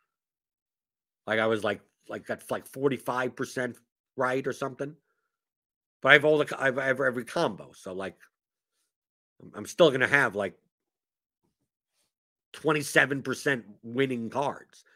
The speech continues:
that pay three to one. So even on a day like that, I only lost, um, twelve percent. So my, my,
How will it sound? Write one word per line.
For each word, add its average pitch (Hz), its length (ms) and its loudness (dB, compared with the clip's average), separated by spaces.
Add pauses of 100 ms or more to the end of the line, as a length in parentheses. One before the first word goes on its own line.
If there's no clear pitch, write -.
(260)
that 101 140 -10
pay 120 320 -2
three 113 320 -6
to 107 60 -2
one. 123 260 -4 (1300)
So 107 120 -8
even 135 180 0
on 139 120 2
a 135 60 2
day 135 160 4
like 123 240 2
that, 147 200 6
I 90 120 -8
only 107 180 -4
lost, 107 300 -4 (100)
um, 95 240 -14 (100)
twelve 117 300 -4
percent. - 280 -16 (2000)
So - 100 -20
my, 101 160 -8
my, 104 220 -8